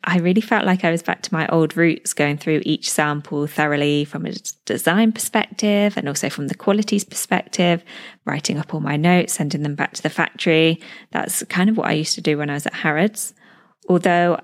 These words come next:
I did have a team at Harrods that would help me with this, and it takes a very long time by yourself. Also, baby Bonnie really doesn't appreciate being my fit model,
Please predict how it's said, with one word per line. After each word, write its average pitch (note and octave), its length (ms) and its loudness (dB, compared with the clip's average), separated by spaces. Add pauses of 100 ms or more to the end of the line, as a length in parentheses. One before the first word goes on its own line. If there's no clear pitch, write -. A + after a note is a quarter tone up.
(160)
I E3+ 100 2
did G#3 200 4
have A#3+ 180 -2
a A3+ 60 4
team D#3 360 0
at - 100 -6
Harrods C#3+ 320 -4
that - 120 -2
would - 80 -4
help - 260 -4
me - 80 -6
with - 180 -10
this, - 420 0
and F3 120 -2
it - 120 -4
takes - 240 -4
a F3+ 60 2
very D3+ 500 -2
long C#3+ 180 -2
time D3 300 -4
by D3+ 140 -2
yourself. D3+ 640 -2 (400)
Also, G3+ 300 4
baby G3 320 4
Bonnie D#3+ 380 2
really D#3 400 0
doesn't D3 240 0
appreciate D3 580 -2
being D3+ 220 0
my D3+ 160 2 (100)
fit - 300 -4
model, D#3+ 420 4